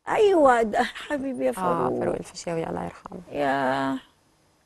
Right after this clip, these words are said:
Speaker 2: بيقولوا الأحفاد فعلًا بيتحبوا أكتر من الولاد؟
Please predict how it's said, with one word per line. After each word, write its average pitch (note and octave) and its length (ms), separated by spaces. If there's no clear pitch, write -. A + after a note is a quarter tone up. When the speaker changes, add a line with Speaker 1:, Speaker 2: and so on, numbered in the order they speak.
Speaker 2:
بيقولوا G#3 420
الأحفاد C4 480
فعلًا C4+ 300
بيتحبوا A#3 440
أكتر C4 260
من A3+ 120
الولاد؟ G#3+ 320